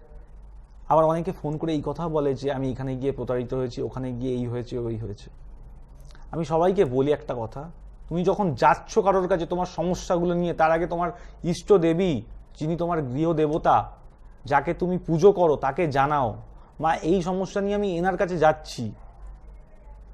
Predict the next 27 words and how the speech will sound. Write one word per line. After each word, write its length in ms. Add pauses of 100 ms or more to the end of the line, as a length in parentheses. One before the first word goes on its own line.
(200)
আমার 220
সমস্যার 460
সমাধান 440
কি 260
হবে?" 380 (1200)
যদি 220
আওয়াজ 500
না 200
পাও 500
ভিতর 200 (120)
থেকে, 320
আমরা 220
প্রার্থনার 520
মাধ্যমে 360
দেবতাকে 420
আমাদের 320 (360)
মনের 300
কথা 260
জানাই, 460 (680)
আর 160
দেবতা 480
আমাদেরকে 460
ধ্যানের 420
মাধ্যমে 360
তার 160
নির্দেশ 560
দেয়। 120